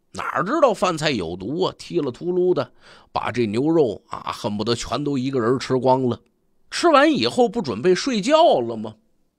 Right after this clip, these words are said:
药性可上来了，李忠就在那儿开始吐。陈达呢，已经藏在门外了，一看这李忠可能不行了，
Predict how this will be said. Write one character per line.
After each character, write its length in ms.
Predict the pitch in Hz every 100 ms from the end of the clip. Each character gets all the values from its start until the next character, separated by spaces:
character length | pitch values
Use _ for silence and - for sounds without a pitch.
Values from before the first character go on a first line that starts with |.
| _ _
药 340 | 127 123 73 76
性 220 | 98 76
可 200 | - 71
上 380 | - 90 73 65
来 180 | 67
了， 160 | 69 - _ _ - - _
李 260 | 80 73 78
忠 240 | 117 110
就 160 | 95 87
在 140 | 87
那 80 | 76
儿 80 | 71
开 280 | - 120 107
始 160 | - 73
吐。 260 | 262 269 _ _ _ _ _ _ _ _
陈 340 | - - 180 254
达 280 | - - 233
呢， 180 | 247 - _ _
已 240 | 82 73
经 200 | - 92
藏 320 | - - 73 104
在 140 | 104
门 280 | - 85 170
外 280 | 226 - -
了， 60 | _ _ _
一 200 | - 131
看 220 | 196 - - _ -
这 140 | 107
李 220 | 78 65
忠 180 | - 95
可 200 | 92 -
能 160 | 85 113
不 120 | 98
行 160 | - 92
了， 180 | 123